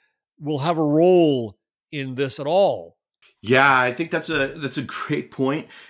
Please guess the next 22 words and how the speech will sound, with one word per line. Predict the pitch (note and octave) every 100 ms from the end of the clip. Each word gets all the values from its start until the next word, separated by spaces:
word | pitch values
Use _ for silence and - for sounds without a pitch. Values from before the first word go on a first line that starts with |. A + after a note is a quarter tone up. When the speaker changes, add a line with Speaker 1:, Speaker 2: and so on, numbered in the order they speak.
| -
Speaker 2:
Jeff. | D#3 D#3 D3+
And | C3+
I |
think | C#3 F#3+ F#3
this | G3+
is | A#3+ A3+
the | G#3+
big | F3+ F3
problem | F3 F#3 E3+
that | C3 C3
we |
have | B2 F#3 D3+ G2+ - - -
in | - D3+
this | D#3 D3+
discussion, | B2 - D3+ - A#2
and | B2+
it | B2+ -
drives | E3 F3+ -
me | D#3 -
absolutely | F3 F#3+ - D4 C3+
batshit | B2 - - - C3+
crazy, | - F3+ F3 - E2